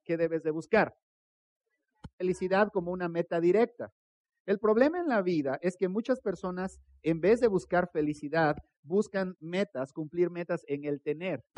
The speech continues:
tener cosas. Por ejemplo, tener dinero, tener casa, tener coche, y piensan que cuando tengan esas cosas, naturalmente sus emociones negativas se van a arreglar solitas y naturalmente van a estar felices.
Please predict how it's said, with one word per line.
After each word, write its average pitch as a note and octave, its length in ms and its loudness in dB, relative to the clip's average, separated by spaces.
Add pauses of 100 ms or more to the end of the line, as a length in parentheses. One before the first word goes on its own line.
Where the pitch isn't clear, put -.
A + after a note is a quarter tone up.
(140)
tener E3 420 0
cosas. F3 440 -2
Por C3 140 -6
ejemplo, D#3 300 -6
tener C3+ 320 -6
dinero, D#3+ 600 -2 (300)
tener A#2 280 -12
casa, D#3+ 400 -2
tener C3 320 -10
coche, - 420 -8 (180)
y D#3+ 120 -8
piensan C4 400 0
que F#3 100 -2
cuando D#3+ 300 -4
tengan B3+ 340 -6
esas G3 240 -12
cosas, D#3+ 340 -6
naturalmente G3 760 0
sus E3+ 180 -6
emociones E3+ 480 -2
negativas G#3 560 2 (240)
se - 140 2
van F#3 200 4
a G3 40 6
arreglar D#3+ 400 6
solitas A3 600 4
y F3 120 -6
naturalmente D#3 640 -2
van C#3+ 180 -6
a C3+ 60 -8
estar C3 260 -8
felices. G3+ 440 0